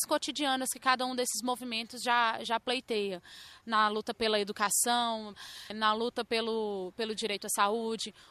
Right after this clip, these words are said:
os movimentos de luta pelo direito à moradia.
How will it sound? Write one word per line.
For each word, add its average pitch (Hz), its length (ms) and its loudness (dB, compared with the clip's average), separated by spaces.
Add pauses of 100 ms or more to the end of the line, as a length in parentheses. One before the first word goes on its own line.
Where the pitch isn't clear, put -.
os 208 60 -16
movimentos 226 500 -6
de 220 100 -4
luta 240 300 -2
pelo 220 240 -4
direito 208 280 -4
à 226 40 -6
moradia. 208 680 -2